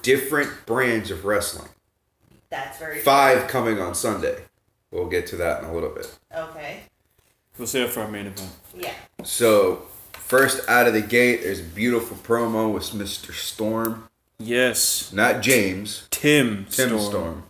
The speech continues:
Speaker 2: Mm-hmm.
Speaker 1: And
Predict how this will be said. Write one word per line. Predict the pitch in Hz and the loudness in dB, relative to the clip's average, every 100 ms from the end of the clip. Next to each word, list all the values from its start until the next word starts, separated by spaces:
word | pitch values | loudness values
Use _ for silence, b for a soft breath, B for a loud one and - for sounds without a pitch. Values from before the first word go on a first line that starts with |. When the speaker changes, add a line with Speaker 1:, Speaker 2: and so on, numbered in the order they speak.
| _ 240 | _ -12
Speaker 2:
Mm-hmm. | 208 202 202 294 - _ _ _ _ _ _ _ - | -10 -8 -10 -12 -18 _ _ _ _ _ _ _ -6
Speaker 1:
And | - 98 98 98 95 92 92 92 | 0 2 4 4 4 0 -8 -12